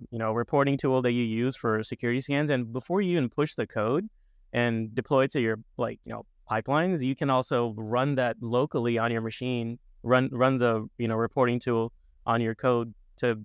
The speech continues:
be able to see if there's any vulnerabilities that you can fix before pu-, pushing the code. So this is, it makes the developers' lives easier, so they don't have to worry about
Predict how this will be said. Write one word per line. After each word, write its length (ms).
be 80
able 140
to 80
see 320
if 80
there's 200
any 120
vulnerabilities 540
that 100
you 100
can 120
fix 280
before 320
pu-, 280
pushing 260
the 80
code. 260
So 280
this 360
is, 340
it 100
makes 300
the 160
developers' 480
lives 300
easier, 300
so 100
they 120
don't 120
have 180
to 120
worry 160
about 280